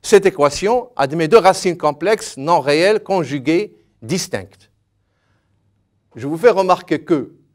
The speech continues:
si on travaillait dans le corps R, si on trouve delta négatif, on dit pas de solution dans R, pas de solution réelle. Mais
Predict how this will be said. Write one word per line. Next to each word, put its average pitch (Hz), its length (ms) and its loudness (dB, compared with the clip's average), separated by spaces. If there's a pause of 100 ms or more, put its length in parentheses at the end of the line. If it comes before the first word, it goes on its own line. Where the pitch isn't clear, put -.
(140)
si - 200 -4
on 262 120 0
travaillait 170 480 2
dans 135 220 -4
le 135 100 -4
corps 127 340 -4
R, 285 300 4 (800)
si - 160 -6
on 233 120 2
trouve 170 320 -2
delta 156 360 -2
négatif, 160 640 -6
on 156 140 -6
dit 180 280 -10 (400)
pas 208 120 4
de - 40 -6
solution 180 600 -6 (260)
dans 139 200 -6
R, 98 260 -16 (120)
pas 175 120 0
de 151 100 -6
solution 151 420 -10
réelle. 101 340 -8 (580)
Mais 131 340 -6